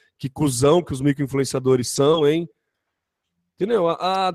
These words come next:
quando você co-, comecei a trabalhar com, com cinco anos atrás, seis anos atrás,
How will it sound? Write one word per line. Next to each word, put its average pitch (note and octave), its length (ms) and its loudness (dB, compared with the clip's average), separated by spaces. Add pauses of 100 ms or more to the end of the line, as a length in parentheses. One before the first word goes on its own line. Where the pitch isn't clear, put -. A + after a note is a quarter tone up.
(140)
quando G#3+ 200 2
você C4+ 140 -8
co-, A3 200 -8
comecei G#3+ 400 -6
a C4+ 60 -8
trabalhar G3+ 480 -6
com, C#3 340 -4
com C3+ 240 -6
cinco G#3+ 320 -6
anos F#3 220 0
atrás, E3 320 -2
seis F#3 260 -2
anos F#3 180 0
atrás, D#3 440 0